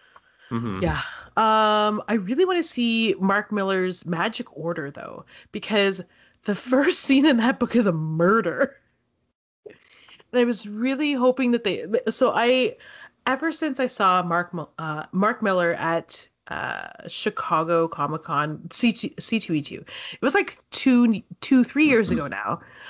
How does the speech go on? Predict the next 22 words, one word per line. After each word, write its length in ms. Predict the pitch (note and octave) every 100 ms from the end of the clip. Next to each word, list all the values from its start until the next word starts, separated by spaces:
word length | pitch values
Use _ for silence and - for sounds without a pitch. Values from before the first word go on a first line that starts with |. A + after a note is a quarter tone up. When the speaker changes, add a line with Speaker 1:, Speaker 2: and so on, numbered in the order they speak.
| - -
Speaker 2:
Um, 340 | F3+ F3+ - -
<laughs> 80 |
the 460 | - F#4+ F4+ F#4 E4
Comic 300 | - C4 C4+
Book 120 | C4 B3
Syndicate 440 | C4+ A3 B3 A#3
made 140 | G#3 G#3
our 120 | G3+
not 340 | A3+ E4 E4+
so 160 | - C#4+
glorious 500 | A3 G#3+ G3+ G3 F#3+
return 380 | G3+ F#3 F3+ F3
because 220 | F3 G3+
we'd 140 | A#3 F#3+
been 140 | G#3+
away 240 | G3 A#3 D#4+
so 220 | D4+ A3
long, 360 | A3 A#3+ G3+
no 80 | G3
one 160 | G3 G3
remembered 460 | E3+ E3+ E3+ D#3 G#2
us. 320 | F2+ C3